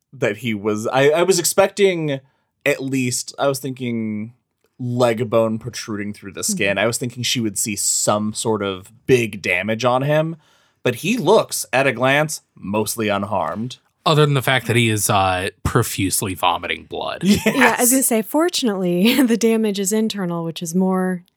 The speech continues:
Speaker 2: life-threatening. It, she, I like, too, that she doesn't, like, he's pleading with her, and, you know, first he tries to be nice, and he's like, "Oh my God, let me out of here. Like, the money's yours. I'll buy you that car you always wanted," making her all these promises.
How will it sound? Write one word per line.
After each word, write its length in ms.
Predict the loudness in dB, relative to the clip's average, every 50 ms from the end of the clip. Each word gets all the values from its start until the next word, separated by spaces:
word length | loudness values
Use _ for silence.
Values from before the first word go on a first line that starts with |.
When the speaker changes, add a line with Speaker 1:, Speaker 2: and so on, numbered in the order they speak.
| _ -8
Speaker 2:
life-threatening. 880 | -6 -6 -4 -6 -6 -8 -10 -14 -16 -16 -14 -10 -8 -6 -6 -6 -6 -8 -10 _ _ _ _ _ _ -10
It, 100 | -6 -6
she, 320 | -4 -2 -2 -2 -2 -2 -2
I 100 | 0 0
like, 260 | 0 0 0 -2 -4 -6
too, 300 | -6 -4 -2 -2 -2 -2
that 180 | -2 -4 -4
she 300 | -4 -4 -4 -4 -4 -4 -4
doesn't, 420 | -2 -2 -2 0 0 0 0 -2 -2
like, 120 | -4 -2
he's 180 | 0 -2 -2 -2
pleading 380 | -4 -6 -4 -2 -2 0 0
with 180 | -2 -2 -4 -6
her, 220 | -6 -6 -4 -2
and, 140 | -2 -2 -4 -6 -10 -20 _ _ _ 0
you 60 | 2
know, 100 | 2 2
first 360 | 2 0 -2 -2 0 -2 -2 -4
he 60 | -4
tries 360 | -4 -4 -2 -2 -2 -2 -2
to 80 | -2 -2
be 160 | 0 0 0
nice, 420 | 0 0 0 0 -2 -2 -4 -2
and 80 | -2 0
he's 140 | 0 0 0
like, 260 | -2 -4 -6 -10 -18 _ _ -4
"Oh 80 | -2
my 140 | 0 0 0
God, 280 | 0 0 0 -2 -2 -4
let 240 | -2 -2 -2 -2
me 160 | 0 0 0 0
out 160 | 0 0 -2
of 60 | -2
here. 340 | -2 -2 -2 -2 -2 -2 -2
Like, 240 | -2 -4 -6 -8 -12 _ _ _ _ _ _ _
the 80 | 0 2
money's 360 | 4 4 4 2 2 2 2
yours. 520 | 2 2 4 4 2 2 0 0 -2 -4 -6 _ _ _ _ -8
I'll 100 | -8 -6
buy 180 | -4 -2 -2 -2
you 240 | -2 -2 -2 -2 -2
that 200 | -2 -4 -6 -6
car 260 | -6 -4 -2 0 0
you 160 | 0 0 0
always 240 | 0 0 0 0 -2
wanted," 500 | -2 -2 -2 -2 -2 -2 -2 -4 -4 -2
making 300 | -2 -2 -2 -2 -2 -2
her 100 | 0 0
all 100 | -2 -2
these 180 | -2 -4 -6 -6
promises. 760 | -6 -6 -4 -4 -2 -4 -4 -4 -6 -6 -6 -8 -8 -10